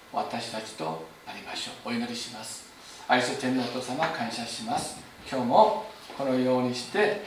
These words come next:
私たちに主の恵みと愛を与えてくださったことをありがとうございます。神様が私たちを愛してくださったこと、喜んでくださること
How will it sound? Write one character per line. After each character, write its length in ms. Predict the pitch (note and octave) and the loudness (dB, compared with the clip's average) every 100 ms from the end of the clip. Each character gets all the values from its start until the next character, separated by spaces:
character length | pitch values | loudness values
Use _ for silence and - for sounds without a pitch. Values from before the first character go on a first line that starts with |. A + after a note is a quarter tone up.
| - - - | -12 -6 0
私 240 | - - | 2 2
た 120 | A#2 | 0
ち 140 | - - | -2 -2
に 300 | D#3 G3+ - | -2 -2 -6
主 200 | - - | -6 -4
の 200 | D#3 C3 | 2 4
恵 120 | C#3 B2 | 6 4
み 180 | C3+ | 2
と 200 | B2 - | 0 2
愛 120 | A#2 B2+ | 4 6
を 60 | |
与 100 | A#2 A#2+ | 4 2
え 100 | B2 | -4
て 120 | B2 | -4
く 120 | B2 | -4
だ 80 | B2 | -4
さ 120 | - | -6
っ 40 | - | -4
た 100 | - | -4
こ 140 | C3+ | -2
と 120 | - | 4
を 60 | A#2+ | 4
あ 100 | A#2 | 4
り 80 | A#2 | 0
が 80 | |
と 120 | A#2 A#2+ | -4 -4
う 40 | |
ご 100 | A#2+ | -6
ざ 100 | A#2 | -6
い 40 | |
ま 220 | A#2+ B2+ F3 | -4 0 0
す。 220 | - - - - - | 0 -8 -16 -18 -2
神 220 | C#3+ C3 | 2 2
様 240 | B2+ C3 C3+ | 4 4 6
が 140 | C3 | 6
私 240 | B2+ C#3+ C#3+ | 6 6 4
た 160 | C#3 | 4
ち 120 | - | 4
を 100 | D3 | 8
愛 120 | C3 - | 10 10
し 120 | - | 4
て 100 | F3+ | 0
く 100 | - | 4
だ 120 | F3+ | 4
さ 180 | - F3+ | 6 2
っ 20 | |
た 100 | - | 0
こ 160 | G3 - - | -2 -4 -6
と、 140 | - - - - - - - - - - - | -8 -8 -12 -16 -20 -20 -20 -20 -20 -20 -10
喜 80 | - | 0
ん 300 | D3 D#3 F3+ | 2 4 4
で 80 | F3 | 4
く 100 | F3 | 4
だ 120 | F#3 | 6
さ 160 | F#3 F#3 | 8 6
る 60 | G3+ | 4
こ 120 | - - | 0 -2
と 240 | - - | -2 -4